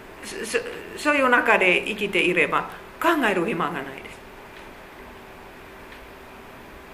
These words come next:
す。そして、聖書の大きな人物はみんなアレノで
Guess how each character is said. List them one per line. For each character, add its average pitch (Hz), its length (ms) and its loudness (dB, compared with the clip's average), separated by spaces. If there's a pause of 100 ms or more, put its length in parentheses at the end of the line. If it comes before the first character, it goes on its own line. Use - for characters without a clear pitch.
(260)
す。 240 120 4
そ - 0 -
し 240 60 0
て、 247 100 -2
聖 349 260 6
書 247 180 4
の 226 460 8
大 220 60 2
き 220 80 0
な 185 160 6
人 190 200 0
物 175 220 -4
は 165 140 2
み 226 180 2
ん 208 120 -2
な 156 200 4
ア 151 60 4
レ 165 120 2
ノ 151 140 -2
で 143 260 -2